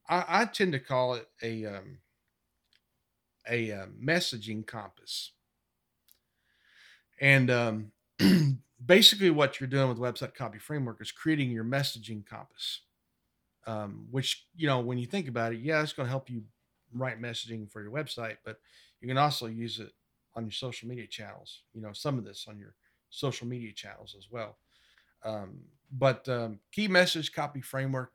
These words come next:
uh, a copywriter did that, and it's a document you download,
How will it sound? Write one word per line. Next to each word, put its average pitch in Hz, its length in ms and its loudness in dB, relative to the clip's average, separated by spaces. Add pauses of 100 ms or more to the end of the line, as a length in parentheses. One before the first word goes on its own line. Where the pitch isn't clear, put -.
(120)
uh, 113 260 -10
a 110 60 -10
copywriter 123 680 -10
did 113 220 -10
that, 139 400 -4 (720)
and 120 600 -4 (1000)
it's - 180 -2
a 131 60 -6
document 120 680 4
you 117 100 -14
download, 113 640 -6